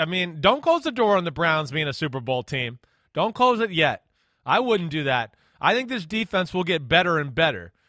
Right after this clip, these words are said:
You know, I don't think they're as good as they are statistically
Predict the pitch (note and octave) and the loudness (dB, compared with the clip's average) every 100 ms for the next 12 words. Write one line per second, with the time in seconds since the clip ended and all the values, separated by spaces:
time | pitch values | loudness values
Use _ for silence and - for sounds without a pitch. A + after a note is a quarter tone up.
0 | - D#3 D#3+ G#3 A3+ A3 G3 G3 E3 C#3 | -8 0 4 4 2 -4 -4 -4 -4 -2
1 | F3+ A#3 G3 G3 G3 F#3+ E3+ - D#3 - | 0 0 0 -2 0 0 -2 -8 -10 -4
2 | G#3+ - A3 G#3+ A#3 A3+ G3 | -4 -6 -12 -6 -6 -6 -10